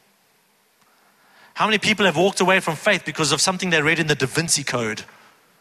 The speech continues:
and no one else was speaking about the truth? How many people have walked away from the faith because the Bible mentions a town that we haven't discovered archeolo-, archaeologically yet? And no one was able to go up to them and say,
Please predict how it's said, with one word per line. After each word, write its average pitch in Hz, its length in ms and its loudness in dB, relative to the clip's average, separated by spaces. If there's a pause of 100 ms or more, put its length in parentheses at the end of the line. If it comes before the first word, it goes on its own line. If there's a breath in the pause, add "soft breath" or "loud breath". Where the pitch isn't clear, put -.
(460 soft breath)
and 156 120 -2
no 208 160 4
one 247 140 2
else 233 180 4
was 180 140 2
speaking 202 500 2
about 160 280 2
the - 80 -12
truth? - 580 -2 (1700 soft breath)
How 220 140 2
many 240 140 2
people 233 260 0
have 190 120 2
walked 214 220 2
away 226 160 4
from 208 140 -4
the 196 80 4
faith 226 420 0
because 196 360 0 (140 loud breath)
the 170 120 0
Bible 202 340 2
mentions 180 320 0
a 165 80 2
town 170 480 2 (180 loud breath)
that - 120 0
we 170 120 2
haven't 214 440 -2
discovered 185 520 0
archeolo-, 190 680 2 (140)
archaeologically 190 720 0
yet? 139 460 0 (800 loud breath)
And 180 120 0
no 262 160 4
one 262 100 2
was 208 100 4
able 220 220 4
to 190 140 -2
go 202 120 2
up 240 180 4
to 202 100 -4
them 196 100 2
and 185 80 2
say, 214 240 2